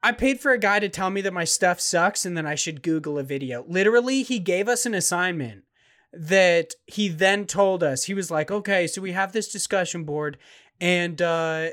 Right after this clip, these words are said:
and a guy, like, raised his hand. He's like, "There's, like, overlays and stuff in here. Like, this is video editing. How, like, what is exactly the, the thought on this?" Like, this is a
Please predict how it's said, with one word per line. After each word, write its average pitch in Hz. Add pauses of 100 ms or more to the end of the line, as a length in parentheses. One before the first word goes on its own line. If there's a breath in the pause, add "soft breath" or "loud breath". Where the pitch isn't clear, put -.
and 190
a 185
guy, 175
like, 165
raised 170
his 160
hand. 170
He's 170
like, 151
"There's, 202
like, 214
overlays 190
and 190
stuff 196
in 196
here. 190
Like, 165
this 190
is 160
video 180
editing. 131 (640 soft breath)
How, 180
like, 175
what 170
is 185
exactly 165
the, 151
the 147
thought 160
on 160
this?" 156
Like, 160
this 202
is 208
a 165